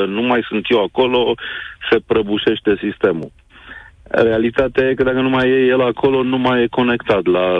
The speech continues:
toate, um, canalele și furtunele pe care îi vin avantajele. Uh, dar, uh, întrebarea noastră este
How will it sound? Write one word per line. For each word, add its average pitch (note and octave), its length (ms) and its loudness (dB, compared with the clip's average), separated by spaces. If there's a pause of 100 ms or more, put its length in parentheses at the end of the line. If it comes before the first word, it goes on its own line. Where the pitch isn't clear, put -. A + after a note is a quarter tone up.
toate, G2 280 -4 (680)
um, E2+ 640 0 (760)
canalele A2+ 600 0
și - 220 0
furtunele G#2+ 520 0
pe G2+ 160 -2
care G2+ 180 2
îi G2 80 2
vin G2+ 140 0
avantajele. F2 720 0 (680)
Uh, G#2+ 460 2
dar, A#2 280 0
uh, A#2 300 2 (160)
întrebarea B2 480 2
noastră C3 340 0
este C3+ 180 0